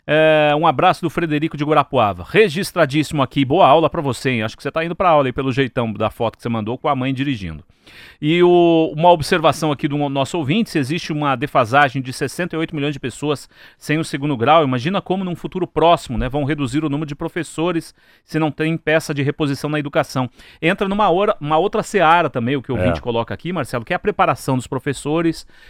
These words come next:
Speaker 1: qualificação dos professores, porque se tem muita gente, a gente tava comentando no intervalo
Speaker 2: É,
Speaker 1: aqui, né?
Speaker 2: in-, interessante.
Speaker 1: Se tem muita, e eu fiz até matéria disso na Band, se tem muita gente saindo da escola ou,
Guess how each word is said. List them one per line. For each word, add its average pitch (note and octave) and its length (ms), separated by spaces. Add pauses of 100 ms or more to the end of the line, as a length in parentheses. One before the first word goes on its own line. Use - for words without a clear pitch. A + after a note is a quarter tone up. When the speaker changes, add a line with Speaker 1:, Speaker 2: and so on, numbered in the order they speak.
(220)
Speaker 1:
qualificação F#3 720
dos D#3 120
professores, D3+ 680 (280)
porque - 180
se - 120
tem G#3+ 180
muita G3 340
gente, D3 260
a B2+ 40
gente C#3 120
tava A3+ 140
comentando E3+ 320
no G3+ 60
intervalo C3 460
Speaker 2:
É, G2+ 120
Speaker 1:
aqui, G#2+ 80
né? G2 140
Speaker 2:
in-, A#2 80
interessante. A2 600
Speaker 1:
Se F3+ 140
tem B3 180
muita, A#3+ 380
e C#3 60
eu D3+ 80
fiz F3+ 200
até E3+ 160
matéria F3 380
disso D#3 240
na D#3 100
Band, A#2 260 (360)
se - 160
tem A#3+ 220
muita G#3 500
gente A2 500 (260)
saindo E3+ 640
da G#2 120
escola B2 520
ou, C#3+ 200